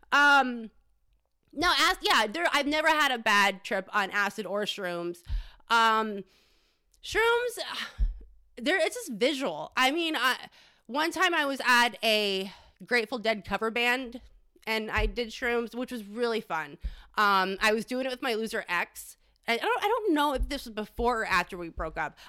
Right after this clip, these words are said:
I don't know if it, yeah, 'cause it was lights out for me too. I can't,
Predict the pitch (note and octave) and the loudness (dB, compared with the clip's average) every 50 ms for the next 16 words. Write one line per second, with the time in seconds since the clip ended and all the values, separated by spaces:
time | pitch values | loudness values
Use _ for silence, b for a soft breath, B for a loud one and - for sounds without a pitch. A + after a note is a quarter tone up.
0 | B - C4 C#4 E4 G4+ E4+ E4+ D4+ C#4+ C#4 C#4+ C#4+ C#4 C#4 - B3 G#3 - G#3 | B 2 4 6 6 6 4 2 4 6 6 6 6 4 4 2 -2 0 0 -2
1 | A3+ A#3 A3 G3 F3+ F3 - - C4 G#3+ E4 F4+ F4 E4+ F4+ B3 C#4 D#4 D#4+ D#4+ | 0 2 2 0 0 -4 -6 -8 -6 -4 -2 -2 -2 -2 -4 -2 0 -2 0 0
2 | - C#4+ C#4+ C4 A#3 C#4+ A#3 A3+ G#3+ F3+ - - - F#3 E3+ - G3+ G3+ - - | 2 2 2 2 2 -2 -4 -4 -6 -8 -4 -2 -2 0 0 0 -2 -2 -2 -4
3 | D4+ D4 D4 D4 C#4+ A#3+ | -2 0 0 0 0 0